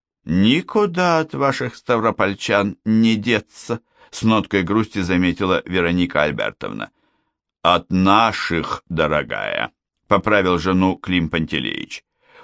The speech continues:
Он достал из бокового кармашка коробочку ландрина, выбрал красную конфетку и положил её в рот. «Ну да, от наших», согласилась супруга,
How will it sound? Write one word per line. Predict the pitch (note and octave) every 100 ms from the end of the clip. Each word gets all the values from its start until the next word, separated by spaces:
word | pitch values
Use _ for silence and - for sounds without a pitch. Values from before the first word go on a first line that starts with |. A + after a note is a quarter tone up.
| -
Он | D#3+ E3
достал | D3+ C#3+ - C3+ C3+ - -
из | G2
бокового | F2 - G#2+ G2+ F#2+
кармашка | G2+ F2 F#2 F#2 - D#2
коробочку | E2+ E2+ D#2+ D#2 - F#2
ландрина, | E2+ D#2+ E2+ D#2+ F#2+ E3 F3 F3 D#3+ _ _ _
выбрал | - D#3 C#3 B2+
красную | - A2+ G#2 - G2 F2
конфетку | G2+ G#2+ F3 F3+ -
и | G#2
положил | E2 F2 D#2+ E2+ A#2+
её | F#2 E2+
в | D#2
рот. | B1 G1+ - _ _ _ _ _ _ -
«Ну | D#3 E3+ F#3
да, | A2+ G#2 G2+ A2 -
от | A#2 A#2
наших», | A2+ G#2+ F2 - E2+ E2+ - _ _ _ -
согласилась | - A2+ A2 G#2 G#2 G2 F2+
супруга, | F#2 D#2+ A#2 A#2 A2+